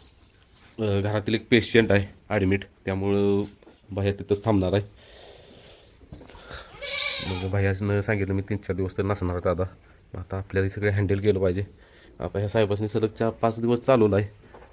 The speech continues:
म्हणलं आज घेतो, मग आज सुट्टी आहे, म्हणलं आज गरम पाण्याने शेकतो, उद्याने चालवतो. तर बघा आता कोण जोडीला गावते का.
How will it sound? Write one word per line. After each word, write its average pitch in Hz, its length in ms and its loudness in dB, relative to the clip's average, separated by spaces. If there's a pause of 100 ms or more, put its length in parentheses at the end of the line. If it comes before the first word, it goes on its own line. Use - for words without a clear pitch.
म्हणलं 104 680 2
आज 107 180 4
घेतो, 110 260 0
मग 104 80 0
आज 104 120 0
सुट्टी - 220 0
आहे, 101 40 4
म्हणलं 104 180 0
आज 104 100 0
गरम 104 220 0
पाण्याने 107 300 -2
शेकतो, - 260 -2
उद्याने 98 320 2
चालवतो. 90 320 0 (1700)
तर 92 180 -8
बघा 107 140 0
आता 101 140 -2
कोण 101 260 -2
जोडीला 101 280 2
गावते 98 340 0
का. 92 100 0